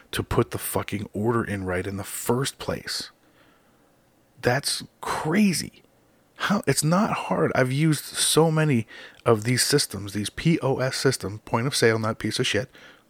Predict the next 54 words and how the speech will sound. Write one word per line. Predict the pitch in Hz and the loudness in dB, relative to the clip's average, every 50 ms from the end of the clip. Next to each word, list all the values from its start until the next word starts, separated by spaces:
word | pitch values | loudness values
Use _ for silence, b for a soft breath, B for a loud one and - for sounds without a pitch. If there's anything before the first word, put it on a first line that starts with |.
| _ | _
Some | - - 175 170 147 | 0 4 6 6 6
of | 120 | 6
them | 104 95 | 4 0
are | 90 | 0
pieces | - 110 95 - 87 87 87 | -2 -2 -2 -2 -4 -4 -4
of | - | -2
shit, | - 113 143 - | 0 -2 -2 0
but | - 117 | -4 -4
that's | - 107 - | -4 -2 -2
another | 104 104 95 98 | -2 -2 -2 -2
story. | - - 117 147 - B B B B B B B B B B B - - - | 0 4 4 4 4 B B B B B B B B B B B -20 -20 -18
These | - - - 139 139 - | -14 -6 -4 -2 -2 -2
P | - - 170 | 0 0 0
O | 165 165 | 2 2
S | 185 202 - | 0 0 0
systems, | - 135 - 143 139 127 B B B B B B - | -2 -2 -2 -2 -4 -4 B B B B B B -2
they're | - 127 131 | -2 0 2
not | 143 147 170 180 208 - - - | 4 4 4 4 2 0 0 0
that | 151 156 160 - - | 0 0 0 -2 -4
hard | - - 147 151 156 147 - - | -4 -2 0 0 0 0 -2 -2
to | - 131 | -2 -2
use, | 113 107 101 - 180 190 143 - - - - - - - - - b b b b b b b b b b b b _ | -2 -2 -2 -2 0 0 0 -2 -6 -8 -8 -8 -6 -8 -8 -12 b b b b b b b b b b b b _
right? | - 113 151 160 - - B B B B B _ | 2 2 2 2 0 -6 B B B B B _
And | - 113 113 113 113 113 110 - - _ - - - | -2 0 0 0 0 -2 -4 -6 -10 _ -20 -14 -6
all | - 139 151 | -2 0 2
you | 151 | 2
gotta | 147 147 139 135 | 2 0 0 2
do | 147 175 190 165 | 2 2 4 4
is | 131 113 107 127 | 2 2 4 4
listen. | 196 196 - - 110 90 - - _ _ _ - | 6 6 4 0 -2 -4 -8 -14 _ _ _ 0
And | 123 131 | 0 0
if | 131 127 | 2 2
you | 123 127 | 4 4
don't | 147 135 123 | 2 2 2
hear | - 170 196 | 0 0 0
something, | - - 147 143 139 151 143 143 131 - _ - | 0 0 -2 0 0 0 0 0 -4 -8 _ -2
repeat | 113 120 - - 156 156 | -2 -2 0 0 0 0
it | 147 135 | 0 2
back, | - 185 208 - - - | 2 0 0 0 -4 -4
right? | 110 110 120 120 | -4 -4 -2 0
Like, | 120 123 127 | 0 -2 0
"Oh, | 135 151 175 165 | 0 0 2 2
I | 147 | 4
didn't | 135 151 147 147 | 4 4 4 4
get | 147 156 - | 0 0 2
that. | - 147 135 | 2 0 0
Can, | - - 135 131 127 120 | 0 -2 -2 -2 -2 -2
can | 110 - - 123 | -4 -4 -4 -4
you | 120 | -2
tell | - 143 131 | 0 0 2
me | 131 | 2
what | 123 127 127 | 2 2 2
it | 175 180 | 0 0
is?" | 139 117 | -2 -2